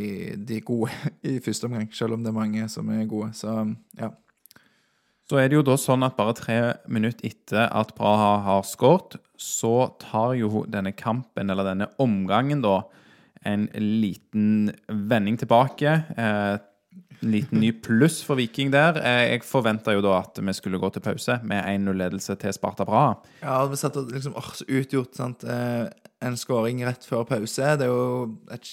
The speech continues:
Speaker 1: veldig kjipt tidspunkt å slippe inn på, for det er du, du har levert egentlig en ganske grei omgang, og du har kjempet deg litt inn i kampen,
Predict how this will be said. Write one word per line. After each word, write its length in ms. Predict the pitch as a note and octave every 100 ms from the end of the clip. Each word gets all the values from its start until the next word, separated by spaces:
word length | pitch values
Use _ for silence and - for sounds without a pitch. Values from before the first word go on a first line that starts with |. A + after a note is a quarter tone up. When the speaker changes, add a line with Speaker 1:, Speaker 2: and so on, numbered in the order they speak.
| -
Speaker 1:
veldig 260 | C3 A2 A#2
kjipt 300 | - B2 -
tidspunkt 460 | B2+ - C3 B2
å 60 | B2
slippe 260 | - A2+ A#2+
inn 80 | B2+
på, 140 | D#3+
for 160 | C#3 A#2+
det 60 |
er 80 | A#2+
du, 300 | A#2+ A2+ A2 _ _ _ _ _ _ - -
du 100 | C3
har 120 | C3+
levert 400 | C3 B2+ C3 -
egentlig 300 | C#3+ C3+ C3+
en 80 | B2+
ganske 320 | A2+ A2 -
grei 220 | A#2+ B2 B2
omgang, 420 | B2+ G#2 G#2 A#2+ B2+
og 80 |
du 60 | B2+
har 280 | B2 A#2+ A#2 -
kjempet 500 | - - A#2+ G2+ A2+
deg 140 | A#2+ A#2
litt 220 | A2+ _
inn 200 | B2 B2+
i 60 | C3
kampen, 480 | B2 B2+ - B2+